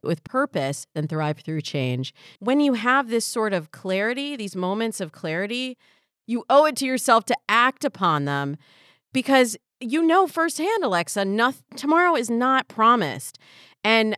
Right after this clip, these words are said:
I haven't had the experiences that you've had, but speaking from a place of empathy,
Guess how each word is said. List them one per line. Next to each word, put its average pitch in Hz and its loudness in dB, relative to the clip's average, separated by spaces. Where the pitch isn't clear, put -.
I 247 4
haven't 262 4
had 214 0
the 202 0
experiences 208 -4
that 175 -4
you've 247 -4
had, 160 0
but 180 0
speaking 180 -6
from 196 -2
a 202 2
place 202 -4
of 202 -6
empathy, 214 -4